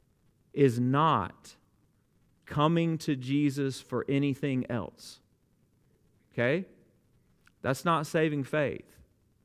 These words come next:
You know, sometimes I talk to new parents. They have a kid. Kids tend to change things. Parents go,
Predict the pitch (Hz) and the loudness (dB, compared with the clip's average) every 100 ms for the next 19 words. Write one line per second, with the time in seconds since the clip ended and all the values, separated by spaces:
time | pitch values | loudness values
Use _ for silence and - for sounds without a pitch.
0 | _ _ _ _ _ _ _ _ _ _ | _ _ _ _ _ _ _ _ _ _
1 | _ _ _ _ - 135 127 151 160 165 | _ _ _ _ -4 -2 2 4 4 4
2 | 151 139 156 143 107 - 135 139 147 156 | 4 2 2 0 0 0 0 2 0 0
3 | 156 139 107 131 127 135 123 160 151 113 | 0 0 0 0 0 0 -2 2 2 0
4 | - 160 147 - 156 143 - 151 151 - | 0 -2 -2 -2 -2 -2 -2 -2 -2 -4
5 | 139 120 107 - 151 147 127 147 131 | -4 -2 -4 -4 -2 -2 0 4 4